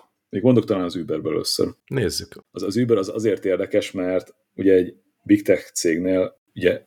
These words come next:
Speaker 1: elképesztő sok mérnök van, és nagyon sok csapat van, és, ö, nagyon-nagyon különböző területeken tudnak ezek a csapatok dolgozni.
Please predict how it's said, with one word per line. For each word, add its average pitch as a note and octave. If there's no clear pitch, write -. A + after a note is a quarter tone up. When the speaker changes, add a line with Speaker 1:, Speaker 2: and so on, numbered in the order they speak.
Speaker 1:
elképesztő F#2
sok -
mérnök F2+
van, A#2+
és -
nagyon D2+
sok -
csapat -
van, A2
és, F2+
ö, F2
nagyon-nagyon F2+
különböző D#2+
területeken E2
tudnak E2
ezek D#2+
a D#2
csapatok D#2
dolgozni. D#2